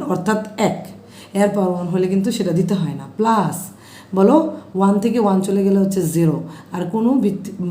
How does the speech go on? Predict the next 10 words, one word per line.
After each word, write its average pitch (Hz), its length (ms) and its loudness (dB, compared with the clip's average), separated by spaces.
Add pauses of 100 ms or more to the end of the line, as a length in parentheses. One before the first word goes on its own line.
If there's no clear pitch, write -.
(140)
ভিত্তির 190 300 2
উপরে 208 200 0
যদি 185 140 -2
পাওয়ার 175 240 -2
শূন্য 220 260 -4
থাকে, 214 300 0
সেটার 160 300 -2
মান 151 180 -2
হচ্ছে 147 260 -8
ওয়ান। 131 260 -6